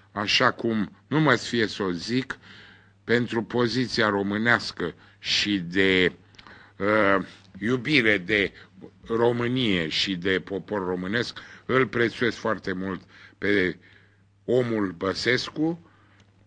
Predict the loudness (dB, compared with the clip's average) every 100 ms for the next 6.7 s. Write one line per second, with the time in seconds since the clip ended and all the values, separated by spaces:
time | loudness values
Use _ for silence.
0 | _ _ _ -4 -2 0 2 2 2 0
1 | 0 0 2 2 2 0 0 0 2 0
2 | -2 -10 -6 -4 -6 -6 0 0 0 -8
3 | -20 -16 -2 0 2 0 -2 -4 -6 -4
4 | 0 0 0 0 0 0 -2 -8 _ -12
5 | -4 -2 -2 -2 -4 -4 -6 -6 -6 -6
6 | -4 -4 -4 -4 -6 -10 -16